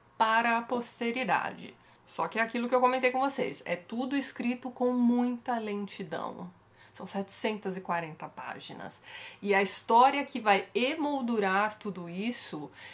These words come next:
é ali um enredo bastante banal, né? Você tem a família se mobiliza-, a família e os amigos se mobilizando pra encontrar um pretendente para a irmã solteirona. Você tem aqui também um apego à beleza muito grande.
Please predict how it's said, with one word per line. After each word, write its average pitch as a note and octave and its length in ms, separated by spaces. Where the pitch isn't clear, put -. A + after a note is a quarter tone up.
é A3 240
ali A#3+ 300
um G4 180
enredo D4 300
bastante D#4+ 360
banal, C#4+ 460
né? F3 100
Você F3+ 220
tem F3+ 140
a F#3 60
família C#4 540
se D#4 140
mobiliza-, A3+ 480
a F#3 60
família F3 320
e - 20
os F#3 80
amigos A#3+ 380
se C#4 80
mobilizando B3+ 680
pra A#3+ 100
encontrar A#3+ 440
um G#3 100
pretendente G3+ 840
para G3 260
a G#3+ 40
irmã F3+ 260
solteirona. G#3 800
Você G3 260
tem A#3 160
aqui A#3 160
também A#3 340
um A#3 160
apego A#3+ 680
à A3+ 40
beleza F#3+ 540
muito F#3+ 260
grande. D#3 540